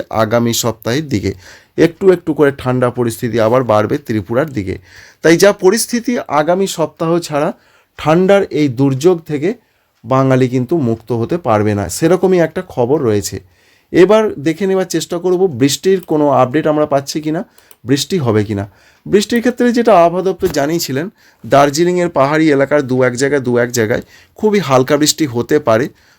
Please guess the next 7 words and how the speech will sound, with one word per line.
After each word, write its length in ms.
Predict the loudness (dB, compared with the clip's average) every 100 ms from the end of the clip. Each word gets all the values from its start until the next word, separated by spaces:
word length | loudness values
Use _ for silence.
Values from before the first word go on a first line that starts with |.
| _ -2
তবে 160 | 2 2
সেটা 300 | 2 2 0
বিরাট 360 | 2 2 2 2
গুরুত্বপূর্ণ 680 | -2 -4 -4 -6 -4 -2 -2 -2
বিষয় 420 | -2 -2 2 2 0 -2
একদমই 460 | -6 -2 0 0 0
নয়। 140 | -2